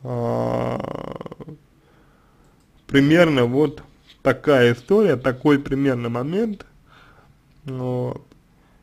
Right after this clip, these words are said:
И именно на него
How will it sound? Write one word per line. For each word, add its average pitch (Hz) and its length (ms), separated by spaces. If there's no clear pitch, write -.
И 127 1120
именно 175 420
на 160 160
него 175 600